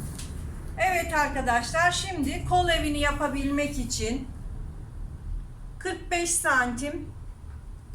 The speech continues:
e, bizim bel hattımız. Belle omuz arasını ikiye bölelim. Hiç bilmeyenler bakın,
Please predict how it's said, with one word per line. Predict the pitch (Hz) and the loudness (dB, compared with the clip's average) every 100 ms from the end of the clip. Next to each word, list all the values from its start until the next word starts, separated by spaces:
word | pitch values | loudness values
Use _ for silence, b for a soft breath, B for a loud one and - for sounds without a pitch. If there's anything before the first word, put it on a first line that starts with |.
| - - | -6 -2
e, | 208 208 208 208 208 220 | 0 2 2 2 2 2
bizim | 269 226 269 277 - - - | 0 0 0 -2 -6 -10 -6
bel | 202 190 262 269 | -4 2 6 6
hattımız. | 247 208 185 - 175 156 165 170 175 | 4 0 0 -4 -6 -4 -4 -4 2
Belle | 311 339 330 262 | 6 6 4 4
omuz | 269 330 285 247 | 4 4 2 4
arasını | 277 - 247 - 220 247 | 4 4 2 0 0 0
ikiye | 277 - 254 233 226 | 0 -4 0 2 4
bölelim. | 240 196 180 160 208 226 - B B - | 4 4 0 -2 -4 -4 -8 B B -12
Hiç | 330 226 - | -6 -4 -2
bilmeyenler | 220 202 180 170 175 175 208 | -2 0 -2 -2 -2 -4 -2
bakın, | 226 - 202 240 | -2 -2 -6 -6